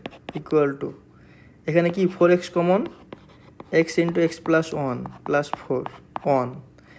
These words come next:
তাহলে এটা কি? ফোর। এটা মানে কি? এটা জোড়, এটা ফোর দিয়ে ভাগ যায়, তার মানে এটা জোড়।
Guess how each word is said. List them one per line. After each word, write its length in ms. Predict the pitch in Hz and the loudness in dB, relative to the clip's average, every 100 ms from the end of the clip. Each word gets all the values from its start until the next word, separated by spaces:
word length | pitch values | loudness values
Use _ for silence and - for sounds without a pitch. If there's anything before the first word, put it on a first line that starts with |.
| - - | -20 -4
তাহলে 140 | 165 170 | 4 6
এটা 120 | 185 | 6
কি? 200 | 185 143 | 4 0
ফোর। 360 | - 180 170 | 2 8 8
এটা 180 | 147 160 | 8 6
মানে 180 | 170 180 | 4 2
কি? 120 | 180 | 0
এটা 220 | 143 147 | 0 2
জোড়, 300 | 156 165 170 190 - - - | 4 6 6 4 -6 -20 -8
এটা 120 | 151 | -6
ফোর 220 | - 160 | 2 2
দিয়ে 160 | 160 160 | 4 4
ভাগ 200 | 156 156 | 4 4
যায়, 140 | 165 | 2
তার 120 | 160 | 2
মানে 120 | 156 156 | 0 -2
এটা 120 | 151 | 0
জোড়। 300 | 147 165 190 | 4 4 4